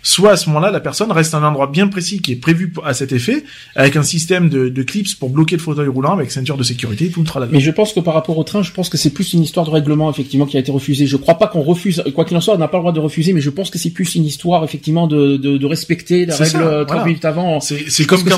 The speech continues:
Speaker 2: c'est plus
Speaker 1: nous,
Speaker 2: ça.
Speaker 1: on prend les trains Ouigo, par exemple,
Speaker 2: Oui.
Speaker 1: on te dit qu'il faut être trente minutes, euh, avant l'embarquement.
Speaker 2: Mhm.
Speaker 1: Euh, si t'arrives avec, euh, d-, euh, dix minutes à, euh, euh, dix minutes avant, le, le mec, il va te dire, « Mais attendez, monsieur, euh, c'est trente minutes avant,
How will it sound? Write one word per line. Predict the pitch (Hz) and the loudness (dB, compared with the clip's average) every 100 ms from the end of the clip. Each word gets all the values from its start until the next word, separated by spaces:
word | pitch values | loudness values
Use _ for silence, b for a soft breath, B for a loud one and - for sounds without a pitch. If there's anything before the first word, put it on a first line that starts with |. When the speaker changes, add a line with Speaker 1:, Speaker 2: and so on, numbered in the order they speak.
| 165 | 2
Speaker 2:
c'est | |
plus | 180 | 0
Speaker 1:
nous, | 208 | 2
Speaker 2:
ça. | 202 | 2
Speaker 1:
on | 165 | 0
prend | 170 | -2
les | 165 | -2
trains | 160 160 | 0 -2
Ouigo, | 151 151 208 | 0 -2 -2
par | 135 139 | 0 2
exemple, | 202 294 | 2 0
Speaker 2:
Oui. | 156 147 - | -2 -4 -4
Speaker 1:
on | 156 | 0
te | 170 | 0
dit | 196 | 0
qu'il | 175 151 | -2 -2
faut | 151 | -2
être | |
trente | 143 196 185 | 0 -2 2
minutes, | 196 202 196 165 | 4 4 0 -6
euh, | 143 127 127 135 | -6 -6 -4 -2
avant | 147 170 | 0 2
l'embarquement. | 160 151 - 165 247 349 B | 2 0 0 0 -2 -4 B
Speaker 2:
Mhm. | 165 | 2
Speaker 1:
Euh, | 160 160 131 | 2 2 0
si | 180 175 | -2 2
t'arrives | 185 202 196 | 2 2 0
avec, | 139 143 143 | -2 -2 -2
euh, | 139 | -4
d-, | 139 175 | -4 -2
euh, | 143 131 | 0 0
dix | 135 175 | 0 2
minutes | 208 202 165 | 2 2 2
à, | 143 | 0
euh, | 143 139 131 127 127 B B 135 | 0 -2 -2 -4 -8 B B -2
euh, | 123 127 | 2 2
dix | 131 131 127 151 127 151 | 0 -2 -4 -4 0 6
minutes | 196 190 170 | 6 6 2
avant, | 151 285 320 | -2 -4 -6
le, | 139 131 | -4 -4
le | 123 131 | -4 -4
mec, | 139 254 285 | -2 -2 -2
il | 147 | -2
va | 127 | 0
te | 135 | -2
dire, « | 156 | -4
Mais | 131 | -4
attendez, | 123 151 | -2 0
monsieur, | 170 135 131 165 165 127 | 0 0 -4 -2 0 -2
euh, | 123 117 117 139 - b _ _ _ - _ _ _ - - | -4 -6 -8 -10 -14 b _ _ _ -20 _ _ _ -18 -10
c'est | 160 | 0
trente | 123 127 | 2 4
minutes | 147 160 | 2 0
avant, | 254 | -4